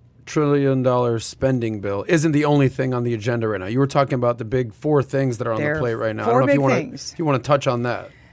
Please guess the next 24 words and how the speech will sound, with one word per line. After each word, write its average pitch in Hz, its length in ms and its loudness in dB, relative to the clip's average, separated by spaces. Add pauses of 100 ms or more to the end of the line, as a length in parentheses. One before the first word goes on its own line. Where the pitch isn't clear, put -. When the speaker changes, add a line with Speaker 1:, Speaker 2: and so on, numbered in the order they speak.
Speaker 2:
So, 214 500 2 (540)
re-, 214 180 -2
uh, 165 240 -4
Republicans 190 800 -2
a 202 60 -8
few 208 140 -6
days 196 200 -2
ago, 156 540 -2 (380)
uh, 170 40 -16 (440)
they, 170 140 0
they 170 220 -6
said 226 200 -4
to 233 60 -12
Chuck 214 200 -2
Schumer, 165 340 -4
who's 156 220 -8
the 147 240 -12 (720)
Senate 214 400 -6
Majority 147 400 -8
Leader 135 180 -8
right 120 200 -4
now, 117 160 -4
Speaker 1:
Mm-hmm. 135 120 -8 (480)
Speaker 2:
uh, 160 260 -4